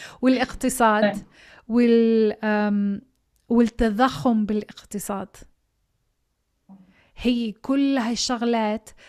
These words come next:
Speaker 1: راح يأثروا كثير، كثير، كثير على الاندستري تبعني.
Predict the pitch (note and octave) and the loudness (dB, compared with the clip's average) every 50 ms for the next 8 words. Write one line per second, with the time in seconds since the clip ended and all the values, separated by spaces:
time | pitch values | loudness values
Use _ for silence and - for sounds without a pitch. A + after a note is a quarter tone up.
0 | - - - A3 A3+ - - - C4 - - - A#3 A3+ G#3+ - - - C4 B3 | -18 -8 -4 -4 -4 -4 -4 -6 -8 -8 -8 -8 -6 -6 -6 -8 -8 -6 -4 -4
1 | A#3 A3+ - - - - - A3+ A3+ A3 G#3 G3+ F#3+ F#3 - - _ _ _ _ | -4 -6 -8 -14 -14 -10 -6 -4 -2 -2 -2 -4 -6 -8 -12 -18 _ _ _ _
2 | _ _ _ - - - - - A#3+ A#3 A#3 A#3 A3+ A3+ - - - - A3 G#3 | _ _ _ -18 -16 -12 -8 -6 -4 -2 -2 -2 -4 -4 -8 -10 -6 -4 -4 -4
3 | G3 G3 - - _ _ _ _ _ - - - _ _ _ - G#3+ G3+ G#3+ A3 | -4 -6 -8 -12 _ _ _ _ _ -20 -20 -20 _ _ _ -8 -4 0 0 2
4 | G#3+ A3 G#3+ G#3+ G#3 - A3 G#3 G#3 G3+ G3+ - - G#3 G3+ - G3+ G3 G3+ F#3+ | 2 2 0 0 -2 -2 -2 -2 -2 -2 -4 -6 -6 -8 -8 -6 -8 -8 -8 -6
5 | G3+ G3 F#3+ F3+ | -6 -6 -8 -10